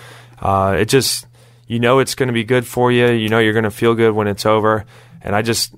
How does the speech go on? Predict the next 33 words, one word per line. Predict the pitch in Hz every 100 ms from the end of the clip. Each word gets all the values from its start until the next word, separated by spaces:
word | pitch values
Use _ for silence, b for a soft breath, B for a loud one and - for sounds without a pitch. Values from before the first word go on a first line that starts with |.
| -
yeah, | - 107 95
mentally, | 101 127 127 127 123 120
I, | 95
I | 110 98
know | 117 117
what | 107
it's | -
done | 117 110
for | - 98
me | 107 113 110
and, | 98 95
and, | - 101 98 98 - -
and | 104 80 -
working | 120 120 113
with | 104 107
other | 107
people | 107 107 107 110 107 104
and, | 95 - B B B B
you | -
know, | 98 95 - - - - _ _ - -
people | 139 131
that | 120 107
work | 117 113
out | 117 113 -
on | 110
a | 107
regular | 117 110
basis, | 104 110 - 107
people | - 104 104
that | 90
strength | - 117 113 101
train, | - 110 107 101
like, | 95